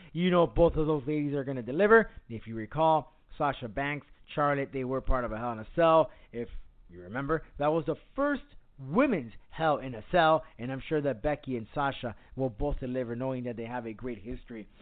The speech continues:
It was also announced, too, that the draft is coming back on October eleventh and October fourteenth. That is when the W W E SmackDown will air live on Fox, and that is when they will make the announcement. It's about time. It's obvious. They need to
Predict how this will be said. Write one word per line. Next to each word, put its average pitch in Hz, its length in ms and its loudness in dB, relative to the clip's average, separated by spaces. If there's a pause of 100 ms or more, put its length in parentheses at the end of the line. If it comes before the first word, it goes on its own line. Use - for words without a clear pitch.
(160)
It 170 80 -2
was 185 160 2
also 233 300 4
announced, 170 460 0
too, 208 200 0
that 160 140 0
the 156 80 -2
draft 165 440 2
is 127 100 -8
coming 170 300 0
back 156 320 4 (260)
on 160 160 2
October 165 420 0
eleventh 170 460 2 (100)
and 139 140 -4
October 139 420 -4 (160)
fourteenth. 196 480 -4 (360)
That 156 280 4
is 156 180 0
when 151 360 -2 (460)
the 139 500 -4 (180)
W 175 280 0
W 156 320 0
E 135 60 -4 (100)
SmackDown 160 500 -2
will 117 60 -8
air 135 180 -2
live 135 360 -2
on 113 200 -8
Fox, 175 300 2 (380)
and 123 160 -8
that 147 160 0
is 143 140 -6
when 139 160 -4
they 143 120 -2
will 139 100 -2
make 139 220 -8
the 120 120 -6
announcement. 147 540 -4
It's 147 120 -8
about 165 320 0
time. 147 280 0
It's 127 120 -6
obvious. 139 400 0 (1120)
They 139 100 -6
need 151 180 -6
to 135 80 -8